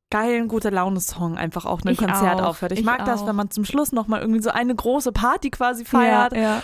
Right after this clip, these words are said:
Speaker 1: und dann sagt von wegen, „So, tschüss,
Speaker 2: <laughs>
Speaker 1: äh, schönen, schönen Abend noch“, so nach dem Motto.
Speaker 2: Ja.
Speaker 1: Deswegen bin ich so, der einzige Song,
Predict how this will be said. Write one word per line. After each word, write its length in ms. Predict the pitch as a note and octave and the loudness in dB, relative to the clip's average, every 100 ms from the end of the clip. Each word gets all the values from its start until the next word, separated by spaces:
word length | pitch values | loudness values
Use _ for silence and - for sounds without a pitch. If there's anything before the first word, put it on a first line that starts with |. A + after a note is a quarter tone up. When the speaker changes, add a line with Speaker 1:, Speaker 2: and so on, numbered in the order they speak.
| - | -4
Speaker 1:
und 200 | - A3+ | -2 2
dann 260 | A#3+ B3 A#3+ | 2 0 0
sagt 260 | A#3+ A#3+ | -2 -2
von 140 | A#3 G#3+ | -4 0
wegen, 400 | A3+ A#3 A3+ C4 | 0 -2 -6 -2
„So, 100 | A4+ B4 A4+ G#4+ | 0 2 2 0
tschüss, 600 | - B4+ A#4 A4+ A4+ C4+ | 2 4 6 6 4 4
Speaker 2:
<laughs> 0 | |
Speaker 1:
äh, 720 | - D4+ D4+ E4+ - D4 - | 4 2 2 0 -6 -8 -6
schönen, 400 | - E4+ D4+ D4 | -2 -2 -2 -4
schönen 220 | D4+ D4+ | -4 0
Abend 240 | G#4+ D#5+ - | 0 0 0
noch“, 260 | A4+ A#4+ A4 | 0 0 0
so 60 | |
nach 200 | B3+ B3+ - | 0 0 0
dem 140 | C#4 | 0
Motto. 120 | B3+ A3+ | 2 4
Speaker 2:
Ja. 260 | G#3+ G3+ - - - - | 4 2 -2 -14 -10 -6
Speaker 1:
Deswegen 260 | A#3+ B3 | -2 -2
bin 120 | B3 | 0
ich 100 | C4 | -2
so, 160 | C4 B3 | 0 0
der 200 | A#3+ - | 0 -2
einzige 520 | G3+ C#4 G#4+ - C4+ | 0 0 -2 -2 0
Song, 400 | C4 C4 B3 C#4+ | 0 0 0 -2